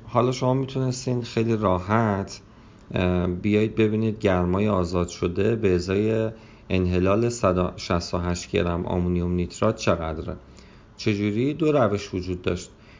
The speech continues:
یکی این که آمو-، از کسرای تبدیل استفاده کنید و آمونیوم نیترات رو گرمش رو به مول تبدیل بکنید. کافی بود که، اه، یک مول به روی هشتاد گرم رو ضرب در صد و شصت و هشت گرم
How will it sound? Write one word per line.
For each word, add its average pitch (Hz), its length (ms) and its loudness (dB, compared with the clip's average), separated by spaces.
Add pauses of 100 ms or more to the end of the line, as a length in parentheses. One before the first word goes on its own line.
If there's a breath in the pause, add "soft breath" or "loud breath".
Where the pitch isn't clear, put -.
(140 loud breath)
یکی 147 320 0
این 151 80 0
که 151 160 -2
آمو-، 104 400 0
از 98 300 -2
کسرای 98 640 0
تبدیل 117 420 0
استفاده 104 500 0
کنید 92 440 -2
و 95 80 0
آمونیوم 92 580 0
نیترات 92 600 0
رو 92 60 0
گرمش 90 580 0
رو 90 120 0
به 87 120 -2
مول 90 260 0
تبدیل 131 440 -2
بکنید. 98 540 -2 (540 loud breath)
کافی 92 300 -2
بود 98 240 -4
که، 95 340 0 (500 loud breath)
اه، 85 320 -2
یک 92 480 -2 (120)
مول 87 420 0 (120)
به 87 140 2
روی 87 180 0
هشتاد 87 680 -2
گرم 95 440 0
رو 123 340 0 (440 loud breath)
ضرب 101 360 2
در 117 200 2
صد 107 260 0
و - 20 -2
شصت 92 360 -2
و - 20 -4
هشت 87 340 -4
گرم 87 360 0